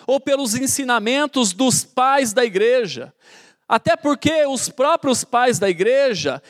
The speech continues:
eles apontam para as Escrituras Sagradas como a sua fonte primária.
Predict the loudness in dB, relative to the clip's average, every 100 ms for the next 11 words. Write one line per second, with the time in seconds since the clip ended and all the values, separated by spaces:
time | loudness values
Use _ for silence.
0 | -8 -4 -2 0 2 0 0 0 0 2
1 | 0 2 0 0 -2 -8 -6 -2 -2 0
2 | 0 2 0 2 0 0 0 0 0 0
3 | 0 2 0 0 0 0 0 2 2 2
4 | -2 -8